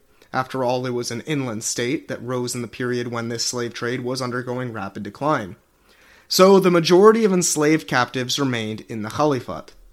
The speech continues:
The system of slave villages, in which entire enslaved communities labored and saw the profits of their work siphoned by overseers and owners, persisted and remained the dominant mode of agricultural production in the Sokoto Caliphate.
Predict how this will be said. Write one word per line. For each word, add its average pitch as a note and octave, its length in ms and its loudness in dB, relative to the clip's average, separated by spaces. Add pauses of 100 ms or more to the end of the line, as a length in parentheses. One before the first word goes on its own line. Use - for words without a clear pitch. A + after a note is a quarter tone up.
(680)
The D#3+ 80 0
system A3+ 460 2
of F3+ 120 4
slave D#3+ 420 6
villages, B2+ 840 -4 (220)
in D3+ 120 2
which D3 160 4
entire E3+ 540 6
enslaved D#3 480 2
communities B2+ 520 -2
labored D3+ 520 2
and C#3 100 -2
saw C3 180 0
the B2 80 -4
profits D#3 520 2
of C#3+ 80 -4
their C#3+ 100 2
work B2+ 260 -4
siphoned D#3 500 0
by C3 160 0
overseers D#3 680 2
and D#3 80 0
owners, A2 560 -6 (400)
persisted F#3 580 4
and E3+ 140 4
remained C#3+ 400 2
the B2 60 -4
dominant D3+ 460 0
mode C3 220 -2
of C3 80 -4
agricultural B2 640 -2
production A#2+ 720 0
in B2 120 -6
the A#2+ 60 -4
Sokoto G#2 460 -8
Caliphate. B2 520 -2